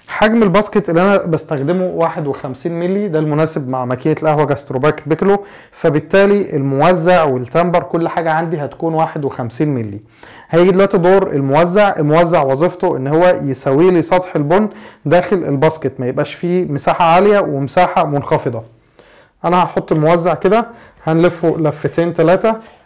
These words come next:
في اتجاه عقارب الساعه كده، خلاص زي ما انتم شايفين سطح البن بقى مستوي. هتيجي بعدها عمليه التامبنج، التمبر المعدني. طبعًا التمبر بلاستيك ممكن تستخدمه بس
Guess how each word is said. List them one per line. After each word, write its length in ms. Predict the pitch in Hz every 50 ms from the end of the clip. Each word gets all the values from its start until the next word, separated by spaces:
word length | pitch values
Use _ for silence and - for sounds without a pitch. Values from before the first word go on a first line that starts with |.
| _ _ _ - - _ _ _ _ _ _ _ _ _ _ _
في 120 | - 160
اتجاه 260 | - - 151 135 165
عقارب 380 | 156 156 151 151 160 165 170 165
الساعه 540 | 147 - - - 175 180 190 208 214 208 -
كده، 160 | - 180 180
خلاص 420 | 170 - 165 160 165 170 170 - - - _
زي 140 | - 143 147
ما 80 | 147 160
انتم 100 | 151 -
شايفين 380 | 151 127 - 175 175 180 -
سطح 320 | - - 175 156 - - 156
البن 280 | 139 143 175 196 190 - - _ _ _ _ _ _ -
بقى 180 | 147 151 143 139
مستوي. 400 | 143 - - - 139 127 120 113 - - _ _ - - - -
هتيجي 320 | - 151 - 208 196 220
بعدها 440 | 196 190 170 170 190 202 196 220 214
عمليه 480 | 185 175 156 139 143 151 160 185 190 208
التامبنج، 800 | 202 - - 160 143 - - 156 147 143 123 120 113 110 110 - _ _ _ _ _ _ _ _ _ - -
التمبر 640 | 147 147 143 - 180 180 180 170 190 185 185 - -
المعدني. 560 | 156 147 143 139 127 131 135 156 175 196 208
طبعًا 440 | 202 - 175 165 165 165 165 160 135
التمبر 440 | 143 139 - - 180 190 185 190 180
بلاستيك 520 | 147 135 135 156 180 180 - - 156 -
ممكن 260 | 190 196 170 208 196 202
تستخدمه 440 | - - - 156 156 170 190 208
بس 300 | 202 202 202 202 - -